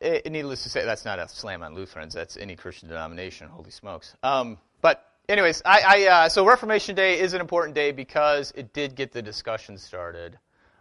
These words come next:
amongst the church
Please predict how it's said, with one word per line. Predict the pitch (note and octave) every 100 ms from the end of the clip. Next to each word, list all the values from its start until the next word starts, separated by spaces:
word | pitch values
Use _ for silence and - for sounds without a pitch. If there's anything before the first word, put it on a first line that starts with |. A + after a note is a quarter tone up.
| -
amongst | A2+ G#2+ G#2+ G#2 - - _ _ _ _ _ _ _
the | A2 G2+ F#2+
church | - - A2 G2+ - -